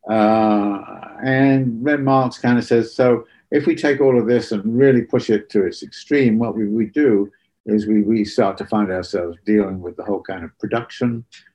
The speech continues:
and reproduction of a, a, a, a particular kind of society and with its social relations." So he ends up kind of saying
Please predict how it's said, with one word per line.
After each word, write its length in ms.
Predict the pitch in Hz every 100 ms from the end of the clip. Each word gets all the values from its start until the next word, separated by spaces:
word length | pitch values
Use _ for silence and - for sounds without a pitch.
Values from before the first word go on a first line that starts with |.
| _ -
and 180 | 131
reproduction 760 | 143 156 - 95 - - 85 80 _ _ _ _ _
of 540 | 107 104 104 104 101 - - -
a, 80 | 113
a, 400 | 123 113 - 120
a, 420 | 117 117 117 120
a 60 | - _ -
particular 460 | 131 139 123 120
kind 360 | 120 101 92 82
of 100 | 90
society 800 | - - 117 110 92 - 67 - _ _ _ _ _
and 500 | 98 104 101 98 95
with 180 | 101 101
its 180 | 107 -
social 320 | 101 95 101
relations." 580 | 101 107 101 - - -
So 120 | 98
he 180 | 90 85
ends 180 | - 92
up 180 | 87 -
kind 200 | 90 90
of 80 | -
saying 340 | 107 98